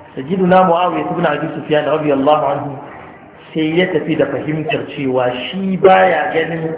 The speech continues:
a yanzu zai masa Sayyiduna Ali mubaya'a. Abin da yake nema a matsayi a wajen Sayyidina Ali shine, Sayyidina Ali tun da an zaɓe shi ya zama khalifa,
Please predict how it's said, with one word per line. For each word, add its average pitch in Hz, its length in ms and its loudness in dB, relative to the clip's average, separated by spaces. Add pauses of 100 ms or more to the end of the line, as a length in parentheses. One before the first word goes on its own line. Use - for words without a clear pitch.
(280)
a 143 80 2
yanzu 139 520 -2 (920)
zai 165 240 0
masa 139 240 -2
Sayyiduna 135 480 -2 (160)
Ali 147 160 -2
mubaya'a. 120 640 -2 (960)
Abin 180 320 2
da 180 40 4
yake 180 280 0
nema 180 320 4
a - 160 0
matsayi 170 240 -2
a 143 80 0
wajen 165 320 0
Sayyidina 165 320 2
Ali 156 240 -2
shine, 214 260 2 (540)
Sayyidina 208 400 4
Ali 185 220 -2 (100)
tun 262 240 2
da 302 140 8
an 202 140 2 (120)
zaɓe 175 400 2
shi 151 60 0
ya 143 80 0
zama 156 180 2
khalifa, 143 540 0